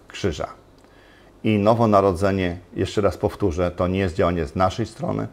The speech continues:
to jest działanie od Boga przez Pana Jezusa jako odpowiedź na naszą wiarę.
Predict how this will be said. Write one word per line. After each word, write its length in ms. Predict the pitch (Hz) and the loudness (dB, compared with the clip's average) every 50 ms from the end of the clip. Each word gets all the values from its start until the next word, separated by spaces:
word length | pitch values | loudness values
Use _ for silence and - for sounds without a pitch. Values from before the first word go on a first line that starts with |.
| - - - - - - | -14 -20 -20 -20 -20 -8
to 60 | - | -6
jest 120 | 87 82 - | -4 -4 0
działanie 440 | 98 87 85 85 90 92 87 85 85 - - - - | 0 2 2 2 0 0 -2 -4 -6 -10 -14 -6 -4
od 140 | - - - | -4 -4 -2
Boga 520 | - 101 87 101 104 107 95 107 107 - - - - - - - | -4 -4 2 4 4 6 6 4 2 2 -2 -8 -16 -20 -20 -20
przez 220 | - - 90 - - | -12 -10 -10 -10 -2
Pana 280 | - 87 87 85 80 | 0 0 2 2 0
Jezusa 340 | 80 80 - - 98 - 98 | -2 -2 -4 -4 -2 0 0
jako 220 | 85 - - - | -2 0 -4 -2
odpowiedź 720 | - 98 - - - - - 107 98 98 110 104 104 - - - - - - - | 0 -2 -2 -2 -2 2 2 2 4 4 2 2 2 0 -12 -20 -20 -20 -18 -8
na 120 | - 76 85 | -4 -2 0
naszą 420 | 87 85 82 80 - 92 85 85 | 0 0 -2 -2 -2 -2 -2 2
wiarę. 280 | 98 104 95 82 73 | 4 6 6 6 4